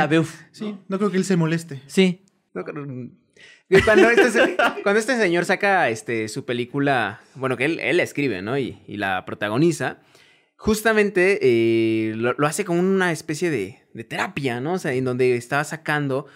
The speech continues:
Speaker 3: cómo su padre lo trataba. Y al final Shia LaBeouf fue un niño Disney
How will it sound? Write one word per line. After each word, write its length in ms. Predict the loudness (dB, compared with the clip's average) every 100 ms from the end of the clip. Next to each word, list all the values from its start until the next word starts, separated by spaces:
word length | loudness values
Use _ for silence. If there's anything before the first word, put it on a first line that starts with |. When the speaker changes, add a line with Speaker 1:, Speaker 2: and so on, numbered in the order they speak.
| -20 _ _ -2
Speaker 3:
cómo 300 | 0 2 0
su 160 | 0
padre 280 | 0 2 0
lo 160 | 0 -2
trataba. 460 | -4 -2 0 -2 -10 -20 _ _ 2
Y 140 | 4
al 140 | 4
final 240 | 2 0 0
Shia 220 | 0 2
LaBeouf 300 | 2 0 -6 _ _ _ _ _
fue 140 | 4
un 120 | 6
niño 280 | 6 4 4
Disney 460 | 2 -2 -6 -8